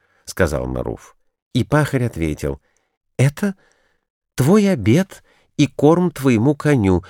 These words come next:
Не взыщи с меня. Я не думал, что султан придет в это место, и если бы я это знал, я бы зарезал ему цыплят и угостил бы его хорошим угощением».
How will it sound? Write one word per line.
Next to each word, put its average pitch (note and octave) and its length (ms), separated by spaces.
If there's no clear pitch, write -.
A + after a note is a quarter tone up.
Не D3+ 300
взыщи D#3+ 560
с - 140
меня. D2+ 400
Я D3 300
не D#3 160
думал, F3 400
что - 260
султан D#3 840
придет A2 460
в F#2+ 40
это F#2+ 220
место, D#2 540
и A#2 100
если C3 380
бы C3+ 140
я B2+ 160
это B2+ 240
знал, C3 400
я B2 180
бы B2 160
зарезал B2+ 500
ему C3 300
цыплят C#3 640
и A#2+ 80
угостил A#2+ 560
бы C3+ 140
его C3 180
хорошим C3 520
угощением». C#3+ 800